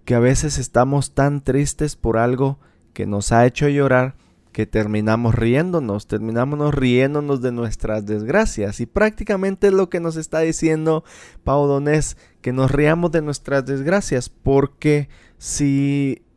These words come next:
si nosotros nos dedicamos a, a, a sufrir muchísimo por nuestras desgracias, nos hundimos más. Y no estoy diciendo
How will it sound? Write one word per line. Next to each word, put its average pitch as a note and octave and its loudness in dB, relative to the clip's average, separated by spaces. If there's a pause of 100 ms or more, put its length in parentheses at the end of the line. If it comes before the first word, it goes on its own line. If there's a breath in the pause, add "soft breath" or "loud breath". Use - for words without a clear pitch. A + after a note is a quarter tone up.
(720)
si - -6
nosotros F#3+ -2
nos C3 -6
dedicamos D#3 0
a, C3+ 0 (560 loud breath)
a, B2 0
a A#2 0
sufrir D#3+ 4
muchísimo E3 -2
por C#3+ -2
nuestras C3 -2
desgracias, C#3 2 (380 loud breath)
nos A#2 0
hundimos C3+ 2
más. G#3 -2
Y G#2+ -4
no G#2+ -2
estoy B2 0
diciendo C3+ -2